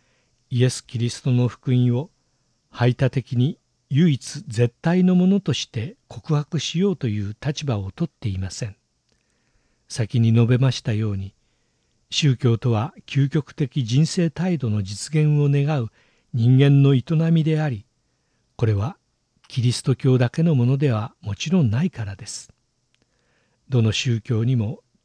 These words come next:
究極的人生態度の実現を願う祈りはあると思っています。世の中には怪しげな宗教も確かにあります。それらを批判することは難しいことではありません。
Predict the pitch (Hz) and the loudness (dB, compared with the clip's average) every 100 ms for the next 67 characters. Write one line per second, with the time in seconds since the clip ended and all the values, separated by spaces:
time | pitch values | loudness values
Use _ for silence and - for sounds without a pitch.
0 | - 139 131 127 135 - 139 117 107 120 | -6 0 0 0 -4 -4 -6 -4 -2 0
1 | 143 - 160 - 180 175 135 110 98 101 | 0 0 -2 -2 -4 -2 -2 -2 -4 -10
2 | 139 147 151 151 147 143 170 151 135 _ | -6 -2 0 2 2 0 0 -2 -4 _
3 | - 117 120 175 160 110 - - 175 202 | -6 0 2 4 2 -2 -6 -2 0 2
4 | 117 110 117 - 110 101 98 - - - | 0 -2 -2 -6 -6 -6 -8 -12 -16 -20
5 | _ _ _ _ _ _ _ _ _ _ | _ _ _ _ _ _ _ _ _ _
6 | _ _ _ 127 123 190 202 - 117 98 | _ _ _ 0 2 4 2 0 -4 -2
7 | 92 - _ _ _ _ - 110 113 - | -6 -14 _ _ _ _ -4 -2 -2 -2
8 | 120 113 117 - 147 127 - 101 98 104 | 0 2 0 0 -2 -2 -2 -4 -2 -4
9 | - - 147 156 - 185 120 92 101 101 | -6 -8 -6 -6 -4 -2 -2 -2 -6 -8
10 | 104 - - _ _ _ _ _ _ _ | -8 -14 -20 _ _ _ _ _ _ _
11 | _ _ - - 120 107 101 120 - - | _ _ -12 -4 -2 -2 -4 -6 -10 -6
12 | 117 120 110 127 117 135 143 123 - - | 0 0 0 -4 -6 -6 -4 -4 -6 -6
13 | 123 101 - 151 - 190 - 117 123 151 | -4 -4 -6 -6 -4 -4 -4 -6 -4 -2
14 | 143 101 104 107 - 120 | -2 -4 -4 -6 -6 -10